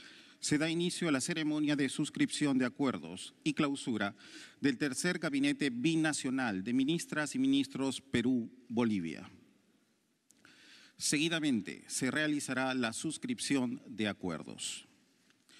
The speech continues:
Acuerdo interinstitucional internacional entre el Instituto Geológico Minero y Metalúrgico, ingemet, de la República del Perú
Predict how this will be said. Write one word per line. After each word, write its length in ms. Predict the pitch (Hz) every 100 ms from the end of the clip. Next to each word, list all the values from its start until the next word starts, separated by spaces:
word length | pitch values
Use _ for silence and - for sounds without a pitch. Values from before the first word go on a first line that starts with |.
| - - - _ _
Acuerdo 640 | 131 139 196 190 180 180 -
interinstitucional 1160 | 175 180 170 165 - 156 156 - 143 147 143
internacional 920 | 147 139 139 127 127 - 127 113 82 -
entre 280 | - 131 135
el 80 | 135
Instituto 520 | 139 - 123 160 180
Geológico 720 | - 143 135 147 156 160 -
Minero 420 | 143 131 135 151 143
y 40 |
Metalúrgico, 840 | 127 123 123 143 143 120 - 113 -
ingemet, 800 | 135 127 135 123 139 - - - _ -
de 100 | 131
la 100 | 135
República 580 | 131 - 165 160 151
del 160 | 139 135
Perú 340 | 127 123 110